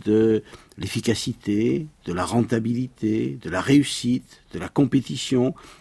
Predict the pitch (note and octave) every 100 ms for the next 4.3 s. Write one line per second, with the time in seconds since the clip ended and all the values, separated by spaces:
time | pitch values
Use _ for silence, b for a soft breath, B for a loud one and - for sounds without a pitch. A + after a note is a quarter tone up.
0 | B - C#3+ C3 B2+ - A#2 D3+ C#3+ F#2+
1 | B2 A#2 B B B - C3+ C3 G2+ C3
2 | B2 C3+ C3+ G#2+ G2 F#2 F#2 G2+ G#2 G2
3 | G2 B2 - C#3+ B2+ A#2 A#2+ G#2+ - G#2
4 | D#3 F3